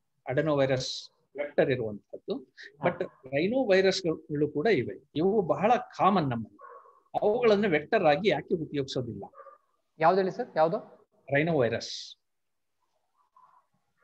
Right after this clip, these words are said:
Speaker 2: ಹಾ, ರೈನೋವೈರಸ್ ಏನ್ ಸರ್ ಅಂದ್ರೆ ಇದು it's a, it's again ಆರ್ ಎನ್ ಎ based virus ಅಂತ.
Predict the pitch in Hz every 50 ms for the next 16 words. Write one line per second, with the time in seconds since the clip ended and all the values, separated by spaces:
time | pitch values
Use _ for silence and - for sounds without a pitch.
0 | - _ _ _ _ _ - - 175 175 170 165 165 160 160 160 156 - - -
1 | - 139 160 180 208 240 254 269 262 240 220 220 220 202 220 - 214 208 190 185
2 | 190 170 - 185 170 185 180 190 196 196 170 175 156 147 151 - - - - -
3 | - - - - - 165 165 165 - - 196 190 175 160 151 143 139 139 139 -
4 | - - - - 156 - 185 156 143 135 143 185 185 175 156 147 147 160 160 160
5 | 151 139 143 139 139 - 135 123 120 113 117 - - 113 107 -